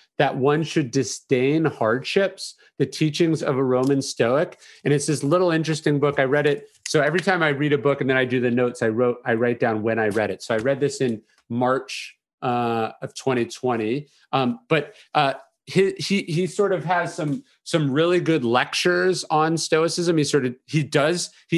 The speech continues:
is trying to define, um, the stuff. And, and Musonius Rufus was Epictetus's teacher. So you might like, uh, that book, uh, um,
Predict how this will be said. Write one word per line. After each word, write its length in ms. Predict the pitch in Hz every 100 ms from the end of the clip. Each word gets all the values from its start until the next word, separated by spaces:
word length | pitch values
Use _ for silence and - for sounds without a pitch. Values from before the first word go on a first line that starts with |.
| 160
is 200 | 156 156
trying 340 | - 165 175
to 100 | 175
define, 760 | 165 180 - 165 170 196 202 202 - -
um, 220 | 160 165
the 120 | 170 175
stuff. 360 | 202 208 202 - -
And, 240 | 170 - -
and 240 | 160 143
Musonius 640 | 165 170 - 208 208 196 180
Rufus 320 | 170 170 160
was 160 | 147 -
Epictetus's 920 | 151 165 147 - 165 160 151 131 -
teacher. 560 | - 147 - 101 98 - -
So 160 | - 151
you 80 | 151
might 240 | 151 170
like, 240 | 180 165 -
uh, 160 | 151 139
that 240 | 139 151
book, 240 | 170 170 -
uh, 160 | 143 143
um, 420 | 147 135 131